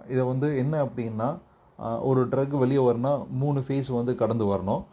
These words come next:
இதுல வந்து ஃபே-, ஃப-, ஃபர்ஸ்ட் ஃபேஸ், செகண்ட் ஃபேஸ் வந்து சக்ஸஸ்ஃபுல்லா இந்த ரெம்டெசிவிர் வந்து கடந்து வந்திருக்கு. அ, இப்போ கரண்ட்ல நம்ம யூஸ் பண்ணிட்டு இருக்கிற ஆன்டி மலேரியல் ட்ரக் வந்து பாத்தீங்கன்னா, இதுல வந்து உங்களுக்கு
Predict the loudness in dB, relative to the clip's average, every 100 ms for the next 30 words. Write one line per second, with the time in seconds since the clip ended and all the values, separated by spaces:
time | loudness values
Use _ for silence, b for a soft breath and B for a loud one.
0 | B B -2 2 2 2 0 -2 -4 -4
1 | 0 2 2 0 -2 -4 -4 -2 -2 -2
2 | -4 -4 -4 -2 -2 -2 -2 -4 -2 -4
3 | -2 -6 -4 -4 2 2 2 0 0 2
4 | 2 2 2 2 2 2 0 0 0 0
5 | 0 -2 -4 -4 -6 -10 -10 B B B
6 | -6 -4 -2 0 0 0 2 2 0 -4
7 | 0 2 2 -2 -10 -4 -2 0 0 0
8 | -2 -4 -4 -4 -2 -2 0 -2 -4 -2
9 | 2 2 4 2 0 -4 -8 -4 -4 -2
10 | -4 -4 -6 -4 -2 -4 -6 B B -4
11 | 0 0 0 2 2 0 0 0 2 2